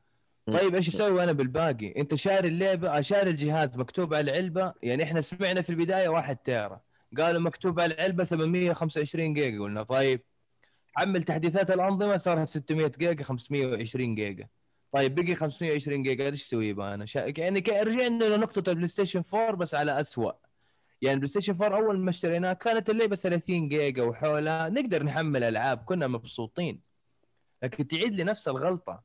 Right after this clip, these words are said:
Speaker 2: هذه هي المشكلة اللي أنا قلتها في البداية، تعيد نفس الغلطة وتحط لي مساحة، مساحة ما هي مكفية،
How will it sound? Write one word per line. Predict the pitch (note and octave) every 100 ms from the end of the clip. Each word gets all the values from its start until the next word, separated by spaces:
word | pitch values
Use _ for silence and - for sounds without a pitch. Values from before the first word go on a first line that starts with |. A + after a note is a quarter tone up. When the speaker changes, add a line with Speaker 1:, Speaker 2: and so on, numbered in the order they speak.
| -
Speaker 2:
هذه | C#3+ D#3
هي | E3
المشكلة | D#3+ E3+ - -
اللي | C3
أنا | C3+ C#3
قلتها | C#3
في | B2+
البداية، | A#2+ C3
تعيد | B2 C#3+ C#3+ G#3 G#3+ E3
نفس | C3 D#3+ -
الغلطة | B2+ A#2+ D3+ D#3+ - G2+ _ _ _ _ _ _ _ -
وتحط | A#2+ - C3+ -
لي | F#3 F#3+ E3 C3
مساحة، | C3 F3+ F#3 E3+ B2 A#2 - _ _ _ _
مساحة | B2+ B2 F3+ D#3
ما | F3+ F3
هي | C#3+
مكفية، | C3+ F3 - A2 G2